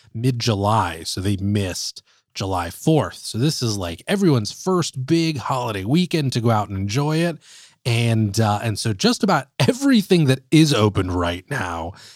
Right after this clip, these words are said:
is just getting absolutely slammed. So maybe not that much of a surprise, but again, not my idea of a good time, not your idea of a good time.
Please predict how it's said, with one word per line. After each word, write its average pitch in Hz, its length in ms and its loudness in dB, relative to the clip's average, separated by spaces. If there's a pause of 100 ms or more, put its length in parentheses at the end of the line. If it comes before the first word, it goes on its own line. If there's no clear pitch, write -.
(160)
is 131 160 4
just 127 220 0
getting 113 360 2 (360)
absolutely 113 640 0
slammed. 80 640 -8
So 82 340 -10 (320)
maybe 180 180 4
not 160 200 2
that 135 160 2
much 127 180 2
of 110 100 0
a 113 40 0
surprise, 98 720 0
but 90 340 -4 (340)
again, 143 360 -2 (240)
not 180 260 -4
my 135 320 2
idea 113 300 4
of 101 80 2
a 107 60 2
good 101 240 0
time, 95 360 -2
not 120 220 2
your 107 240 4
idea 95 320 -2
of 87 100 -8
a 90 60 -10
good 90 200 -8
time. 87 440 -12